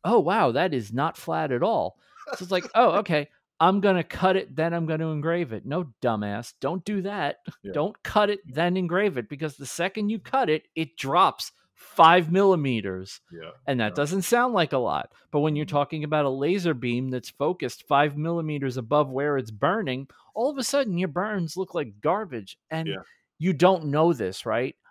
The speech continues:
Speaker 1: Until
Speaker 2: Yeah.
Speaker 1: you f-, F up enough of them where
Speaker 2: Yeah.
Speaker 1: you go, "There's gotta be something I'm doing wrong." And then somebody, somebody, some genius person will on YouTube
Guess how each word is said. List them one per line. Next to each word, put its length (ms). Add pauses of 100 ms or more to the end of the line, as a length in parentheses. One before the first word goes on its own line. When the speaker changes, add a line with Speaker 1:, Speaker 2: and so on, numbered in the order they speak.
Speaker 1:
Until 340
Speaker 2:
Yeah. 80
Speaker 1:
you 120
f-, 120 (320)
F 280
up 300
enough 520
of 140
them 280 (320)
where 140
Speaker 2:
Yeah. 80
Speaker 1:
you 60
go, 260 (520)
"There's 180 (140)
gotta 280
be 160
something 440
I'm 140
doing 300
wrong." 220
And 100
then 140
somebody, 800 (200)
somebody, 760 (340)
some 480
genius 500
person 560
will 260
on 300
YouTube 580